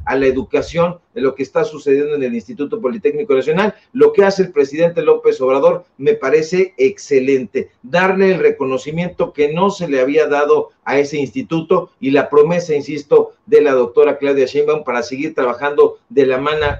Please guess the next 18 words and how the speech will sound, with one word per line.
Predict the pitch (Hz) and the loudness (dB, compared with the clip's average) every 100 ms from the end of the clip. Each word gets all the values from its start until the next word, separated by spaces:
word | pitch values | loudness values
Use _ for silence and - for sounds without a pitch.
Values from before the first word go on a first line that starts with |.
| 117 | 0
de | 131 | 0
la | 131 | 2
mano | 151 160 - | 0 -2 -2
con | 127 | -4
el | 123 117 | -4 -4
Instituto | - 120 147 - 113 | -6 -8 -8 -6 -4
Politécnico | 131 117 147 143 143 131 | -4 -2 -2 -2 -2 -2
Nacional. | 127 123 147 190 233 - _ - | -2 -4 -2 0 0 -2 _ -12
Y | 139 | -8
pues | 143 135 | -4 0
bueno, | 160 175 165 - _ | 2 2 0 -4 _
van | - 175 202 | 0 2 2
a | 180 | 0
seguir | - 139 180 208 202 226 | -2 -2 2 0 -2 -8
dando | 156 165 175 170 170 - | -4 -2 -2 0 0 0
la | 120 127 135 | -4 -4 -2
nota | 165 170 131 - | -2 -2 -4 -4
porque | 143 - 131 120 | -4 -2 0 0